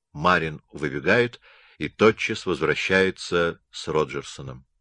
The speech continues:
Александра кладут на пол и стараются привести в чувство. Палин. Ну что? Роджерсон.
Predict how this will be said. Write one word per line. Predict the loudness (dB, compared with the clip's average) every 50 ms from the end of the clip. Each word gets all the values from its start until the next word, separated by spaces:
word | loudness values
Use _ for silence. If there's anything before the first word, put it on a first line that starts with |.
| _ _ _ _ _ _ _ _ _
Александра | -4 -4 -4 -4 0 2 2 2 2 2 0 0
кладут | 0 2 0 0 2 2 0 -2 -2
на | -2 0 2 2 2
пол | 0 -2 -4 -6 -6 -14 -20 -20 -20 -20 -12
и | -10 -10
стараются | -10 -6 0 2 4 6 6 4 4 2 -2 -4 -6 -4
привести | -4 -4 -4 -4 -4 -8 -8 -8 -8 -8
в | -6
чувство. | -6 -4 -4 -4 -4 -6 -10 -10 -12 -12 -12 _ _ _ _ _ _ _ _ _ _ _
Палин. | 0 2 2 0 -2 -6 -12 -16 -20 _ _ _ _ _ _ _
Ну | -10 -10
что? | -4 2 6 8 8 8 6 2 -8 _ _ _ _ _ _ _ _ -20 _ _ _ _ _ _
Роджерсон. | -6 0 2 2 2 2 -2 -8 -10 -10 -12 -14 -14 -14 -14 -16